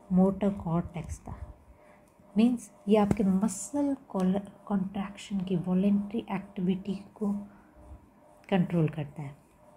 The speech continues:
Secondly, ये आपकी personality कैसी होगी उसको control करता है, आपका social behavior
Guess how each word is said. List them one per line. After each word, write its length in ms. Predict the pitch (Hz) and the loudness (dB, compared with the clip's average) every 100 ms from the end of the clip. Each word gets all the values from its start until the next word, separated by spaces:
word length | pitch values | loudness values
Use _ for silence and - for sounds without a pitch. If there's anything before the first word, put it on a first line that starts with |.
| _ _ _ - - | _ _ _ -20 -18
Secondly, 760 | - - 240 - 233 170 139 - - _ _ _ - - | -12 -2 -2 2 4 4 2 -8 -20 _ _ _ -16 4
ये 220 | 196 214 | 6 6
आपकी 320 | 208 202 - 226 - | 2 -2 -2 -4 0
personality 760 | 240 - 226 240 214 196 - 151 - - - - - - - - _ _ _ - - - | 0 0 0 0 2 2 0 -10 -14 -20 -20 -20 -20 -20 -20 -20 _ _ _ -20 -14 -4
कैसी 300 | 202 - 208 | -2 0 4
होगी 260 | 196 180 202 | 4 4 2
उसको 360 | 226 - - | 0 -6 -8
control 400 | - 202 - 202 | -2 -2 2 2
करता 320 | 196 190 185 | 2 -2 -2
है, 80 | 190 | -2
आपका 260 | 185 - 175 | -2 -4 -6
social 720 | - - 214 214 - 240 226 | -4 -2 0 0 0 2 4
behavior 960 | 185 190 185 208 240 226 190 160 156 | 6 6 6 4 4 6 6 4 4